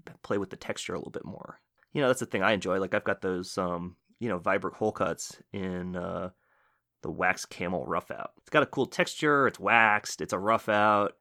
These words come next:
it's got a lot going on, and so it's not just, like, this big hole cut of kind of black calf skin that doesn't, it's never really gonna age or change. Like, it's something else happening altogether.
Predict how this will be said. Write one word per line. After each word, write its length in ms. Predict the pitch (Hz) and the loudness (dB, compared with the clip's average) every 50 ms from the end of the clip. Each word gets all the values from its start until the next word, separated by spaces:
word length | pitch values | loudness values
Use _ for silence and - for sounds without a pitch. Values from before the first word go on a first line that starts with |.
| _ _ - | _ _ -10
it's 120 | 104 - | -6 0
got 140 | - 127 113 | 2 2 4
a 40 | 101 | 6
lot 240 | 101 107 107 - - | 6 6 6 4 4
going 240 | 101 95 92 95 | 2 0 2 4
on, 360 | 117 120 110 104 98 98 98 - | 6 6 6 6 6 4 2 -2
and 120 | 98 98 92 | -6 -6 -4
so 80 | - 107 | -4 -6
it's 140 | - - 113 | -4 -2 0
not 160 | 113 113 - | 0 0 -2
just, 160 | 113 - - | -4 -6 -4
like, 140 | 104 - - | -6 -6 -6
this 140 | 90 87 - | -8 -12 -12
big 260 | _ - 104 101 92 | _ -6 -6 -6 -6
hole 300 | - - - - 101 104 | -8 -10 -6 -4 -4 -4
cut 340 | - - 92 90 82 - - | -4 -4 -4 -4 -4 -4 -6
of 540 | - 76 - - 95 - - - - _ _ _ - | -6 -6 -6 -8 -10 -12 -16 -20 -20 _ _ _ -16
kind 160 | - 87 85 | -14 -14 -14
of 80 | - - _ _ _ _ _ _ - | -14 -16 _ _ _ _ _ _ -10
black 280 | - - - - _ - | -10 -10 -10 -10 _ -14
calf 240 | - - - - - | -12 -12 -10 -10 -12
skin 320 | - - - - - 50 | -14 -14 -14 -14 -14 -14
that 120 | 50 - - | -14 -10 -8
doesn't, 400 | 71 - - 65 53 - - _ _ _ _ _ _ | -8 -8 -8 -10 -12 -14 -18 _ _ _ _ _ _
it's 120 | 104 - - | -8 -4 -4
never 160 | 113 95 92 | -4 -2 -2
really 220 | - 92 90 92 | -2 -4 -4 -4
gonna 140 | 95 90 76 - | -4 -6 -8 -8
age 260 | - 87 82 - - | -8 -8 -8 -8 -10
or 60 | - | -10
change. 480 | - - 92 87 62 - - 98 - - | -10 -8 -8 -8 -8 -10 -12 -14 -12 -12
Like, 160 | - - - | -12 -12 -14
it's 120 | - _ _ _ _ _ | -20 _ _ _ _ _
something 300 | - - 120 - - 73 | -8 -8 -6 -6 -6 -6
else 240 | 69 76 - - - - - _ _ - | -4 -4 -6 -6 -10 -12 -18 _ _ -8
happening 360 | - 92 - - - 71 - | -6 -6 -6 -6 -8 -12 -10
altogether. 600 | - 60 - - - 60 62 55 50 - - 113 | -10 -12 -12 -12 -12 -10 -10 -8 -10 -12 -14 -16